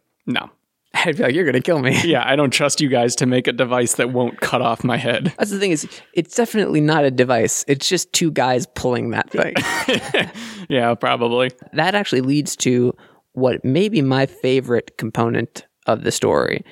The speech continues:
Speaker 2: I like the idea of this world leader who is creating these, uh,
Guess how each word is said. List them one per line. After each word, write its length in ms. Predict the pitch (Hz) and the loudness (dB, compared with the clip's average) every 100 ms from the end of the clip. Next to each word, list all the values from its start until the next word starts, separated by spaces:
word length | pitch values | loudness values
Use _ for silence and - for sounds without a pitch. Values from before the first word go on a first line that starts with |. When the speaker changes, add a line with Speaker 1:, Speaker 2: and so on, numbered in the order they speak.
| - _ | -20 _
Speaker 2:
I 120 | 131 131 | -2 2
like 220 | 123 - | 0 0
the 100 | 127 | 0
idea 420 | 123 120 127 127 - | 0 0 0 0 -2
of 120 | 117 | 0
this 260 | 117 123 - _ - | 0 -2 -6 _ -8
world 420 | 120 123 120 117 117 | 0 2 2 2 0
leader 380 | 117 120 120 - - | 2 2 0 -4 -4
who 80 | 147 | -2
is 120 | 120 | -2
creating 680 | - 123 117 120 123 120 139 | -2 0 4 4 2 -2 -2
these, 220 | - 110 131 | -2 0 0
uh, 260 | 92 - | 0 -2